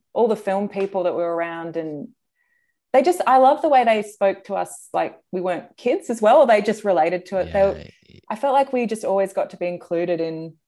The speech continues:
Speaker 1: the conversation, and we never, I don't know what it is. Maybe it's 'cause film people are kids themselves <laughs> a bit.
Speaker 2: So there you have it. The key to having creatively gifted kids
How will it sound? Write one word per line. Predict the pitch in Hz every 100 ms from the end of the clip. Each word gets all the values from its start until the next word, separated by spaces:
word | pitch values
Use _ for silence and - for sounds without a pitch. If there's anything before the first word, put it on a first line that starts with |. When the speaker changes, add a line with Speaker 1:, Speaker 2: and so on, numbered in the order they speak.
| -
Speaker 1:
the |
conversation, | - 185 170 165 165 170 175
and | 165 160 156 - -
we | 185
never, | 180 170 - - - _ _ _ _ _ _ _ _ - -
I | -
don't | 302
know | 330
what | 302 262
it |
is. | 262 208
Maybe | 226 233
it's | 208
'cause | - 208 -
film | 185 185
people | 185 180 175 160
are | 165
kids | - 165 156
themselves | - 170 - 190 220 -
<laughs> | -
a |
bit. | 294 311 - 440 - - _ _
Speaker 2:
So | - 104
there | 120
you | 131 123
have | 135 156
it. | 95 - _
The | 95
key | - 110
to | 104
having | 101 98 101
creatively | - 101 107 98 104
gifted | 95 107 - 95 -
kids | 139 139 113